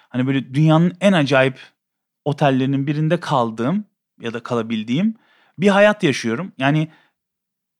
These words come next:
dibiyle zirve noktası arası fevkalade uçuk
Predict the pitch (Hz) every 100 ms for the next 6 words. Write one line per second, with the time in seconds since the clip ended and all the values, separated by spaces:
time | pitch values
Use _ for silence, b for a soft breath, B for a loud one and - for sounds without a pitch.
0 | _ _ _ 143 117 117 143 202 240 220
1 | 254 277 _ _ _ _ _ _ _ _
2 | 127 117 151 165 226 208 - 165 180 175
3 | 160 - 220 220 - 240 240 208 170 147
4 | 123 123 - 277 -